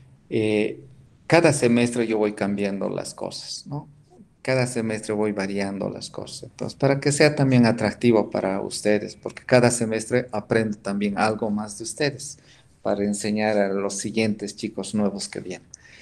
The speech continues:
Entonces, chicos, las áreas de investigación eran sistemas que tienen que ver con inteligencia artificial,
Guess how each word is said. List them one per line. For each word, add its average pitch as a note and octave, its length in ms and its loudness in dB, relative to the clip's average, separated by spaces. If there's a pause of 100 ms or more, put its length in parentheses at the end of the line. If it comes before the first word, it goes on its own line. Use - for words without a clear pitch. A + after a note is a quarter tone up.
(440)
Entonces, D3 420 2
chicos, D3+ 580 2 (240)
las C#3+ 460 6
áreas G3 280 6
de A#2+ 80 0
investigación A2 800 -4
eran G#2 400 -8
sistemas C#3 640 -4
que G#2 120 -4
tienen A2 300 -6
que G#2 100 -8
ver G#2 200 -4
con G2+ 200 -4
inteligencia G2 720 -6
artificial, A2 720 -8